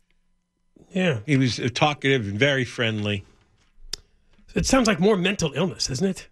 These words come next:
Speaker 2: Yeah.
Speaker 1: Unchecked mental illness.
Speaker 2: Another, another old guy lo-, loses it.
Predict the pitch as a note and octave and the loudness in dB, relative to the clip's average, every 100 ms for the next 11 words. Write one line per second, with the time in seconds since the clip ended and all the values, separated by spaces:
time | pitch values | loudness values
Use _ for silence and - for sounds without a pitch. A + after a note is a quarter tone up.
0 | - B2+ D#3+ C3 F3 - D#3+ D#3+ D#3+ C3 | -2 0 2 2 -2 0 0 0 -2 0
1 | G3 A#3+ G#2+ B2+ C3 A#2+ B2+ B2+ B2+ C3 | -2 -2 -2 0 0 0 0 2 2 2
2 | B2 A2 G#2+ A2 A#2+ - A2+ A#2+ G#2 E2 | 0 0 0 -4 -6 -4 0 0 0 -6
3 | - | -14